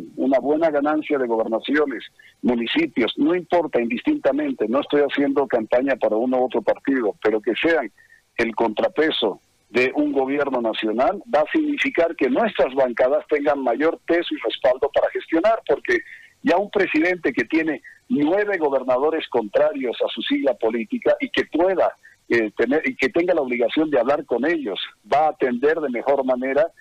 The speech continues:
a los parlamentarios que representan esas regiones. Entonces, ahora las subnacionales se vuelve una segunda fase de reafirmación de la democ-, de la voluntad y de la vocación democrática de los bolivianos, y ojalá se dé para compensar los procesos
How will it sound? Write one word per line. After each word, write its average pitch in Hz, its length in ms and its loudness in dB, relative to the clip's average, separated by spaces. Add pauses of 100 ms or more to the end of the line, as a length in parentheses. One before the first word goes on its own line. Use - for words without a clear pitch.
(260)
a 127 100 4
los 120 180 -2
parlamentarios 120 800 0
que 135 100 -2
representan 135 640 0
esas 113 200 -2
regiones. 117 500 0
Entonces, 139 360 0
ahora 208 160 2
las 208 140 0
subnacionales 151 640 0
se 151 60 -2
vuelve 156 340 0 (420)
una 208 320 2
segunda 208 400 0 (100)
fase 175 280 0
de 143 140 0
reafirmación 127 880 0
de 156 100 0
la 120 120 2
democ-, 110 460 -2
de 127 80 0
la 120 100 4
voluntad 117 520 0 (360)
y - 60 -4
de 127 80 2
la 120 100 4
vocación 113 500 0
democrática 165 640 0
de 113 80 0
los 107 140 -2
bolivianos, 123 640 0 (300)
y 123 80 2
ojalá 123 340 2 (140)
se 139 100 -2
dé 156 300 0 (180)
para 117 240 2
compensar 175 1040 0
los 110 240 -6
procesos 160 720 -2